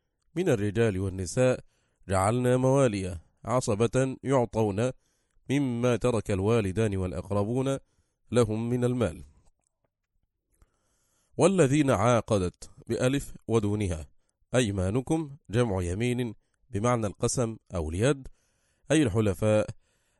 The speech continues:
الذين عاهدتموهم في الجاهلية على النصرة والإرث، فآتوهم الآن نصيبهم،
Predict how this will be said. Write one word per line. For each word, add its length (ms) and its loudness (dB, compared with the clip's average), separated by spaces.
الذين 460 4
عاهدتموهم 840 0
في 120 -8
الجاهلية 640 0
على 240 2
النصرة 420 0
والإرث، 480 -2
فآتوهم 800 0
الآن 640 0
نصيبهم، 680 -2